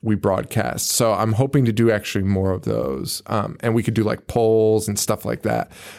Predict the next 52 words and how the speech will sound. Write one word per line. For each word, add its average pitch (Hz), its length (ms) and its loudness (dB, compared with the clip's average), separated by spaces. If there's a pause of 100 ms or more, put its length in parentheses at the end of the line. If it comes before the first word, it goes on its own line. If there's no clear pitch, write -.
(120)
Um, 107 220 2
they 113 100 4
just, 135 240 0 (120)
I 123 60 0
don't 151 160 2
even 135 160 4
know 123 100 4
if 117 100 -2
it's 98 120 -4
out 98 160 -2
yet, - 160 -2
but - 120 -2
they're 104 140 4
launching 104 380 2
it 92 140 0
soon. 87 400 0 (100)
Um, 107 320 0
so - 180 2
I'm 107 120 2
gonna 107 180 4
try 107 220 -2
and 98 100 -2
set - 180 0
one 95 100 0
of 90 100 2
those 90 260 2
up. 85 260 -2 (540)
Um, 95 280 0
even 113 180 4
if 110 140 0
it's - 140 0
just 101 280 0
me 95 180 4
or 95 60 4
me 92 160 6
and 95 120 4
Joe 95 180 2
before 92 360 0
we 57 120 2
record, 67 480 0
we'll 69 240 0 (240)
try - 180 -4
and 65 120 -4
start - 240 -2
doing 65 220 0
those 67 220 -2
more 50 240 0
often - 340 -4
now 64 160 -2
for - 120 -2
you 67 100 0
guys. - 360 0